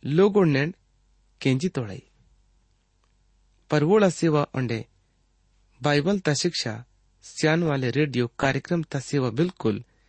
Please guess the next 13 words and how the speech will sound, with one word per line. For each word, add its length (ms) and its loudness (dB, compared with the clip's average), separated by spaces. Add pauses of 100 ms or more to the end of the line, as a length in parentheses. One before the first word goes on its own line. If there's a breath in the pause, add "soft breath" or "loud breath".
(1000)
बाल्टी 380 0
ते 300 0
उंदी 360 -2 (300)
बूंद 320 0 (580)
ये 160 4
ते 120 -2
लेकाई. 420 -4 (1900)
इदे 260 4
कारण 340 4
आन 180 2
कि 280 -4
ए 80 0
देश 360 0